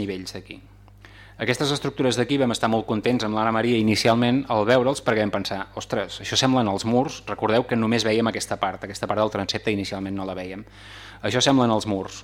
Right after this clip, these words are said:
Després, examinant les dades, vam poder aclarir que almenys els nivells més superficials d'aquestes estructures que veiem aquí llargues no són murs, sinó que són cavitats. Què vol dir cavitats?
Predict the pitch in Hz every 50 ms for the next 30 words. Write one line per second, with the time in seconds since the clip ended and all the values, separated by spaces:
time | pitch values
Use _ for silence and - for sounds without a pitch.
0 | - - 107 - - - 117 117 123 92 104 110 110 107 110 113 113 110 107 101
1 | 98 117 120 120 120 143 147 - - - - - - - - - - - - 120
2 | 120 - - 123 113 107 101 98 - - - - - - - 120 - - 135 117
3 | 117 117 117 139 151 - - - - - - - - - - 113 104 - - -
4 | - - - - - - 110 107 117 139 151 143 135 131 - 127 110 110 104 -
5 | 113 120 - 123 104 107 101 101 95 - - 95 92 95 - - - - - -
6 | - - 101 - 123 113 - - 104 95 - - 110 - - - - - 104 98
7 | 98 - - 98 95 98 101 95 - 101 95 104 120 127 123 113 127 131 - -
8 | - 120 - 123 120 120 - - - - - 156 170 127 - - - - - -
9 | - - - - - - - 120 127 - - 135 131 - - 110 101 92 - 85
10 | - - - - - - - - - - - - - - - - - - - -
11 | - - - - 113 113 107 104 113 104 - - 87 92 92 - 85 - - -
12 | - -